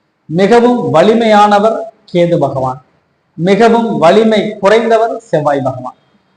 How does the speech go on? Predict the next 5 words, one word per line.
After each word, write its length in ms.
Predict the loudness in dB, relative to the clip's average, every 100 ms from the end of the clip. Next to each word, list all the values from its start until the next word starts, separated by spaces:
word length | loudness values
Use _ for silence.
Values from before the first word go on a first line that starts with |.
| -2
அதனால் 340 | 2 4 2 2
செவ்வாய் 460 | 0 2 4 2 0 -2
என்றால் 400 | -2 2 0 0
இரத்தம் 500 | -2 -4 0 0 0 -2 -8 -14 _ _ _ _ _ _ _ -4
தோஷம் 560 | 2 4 4 0 -2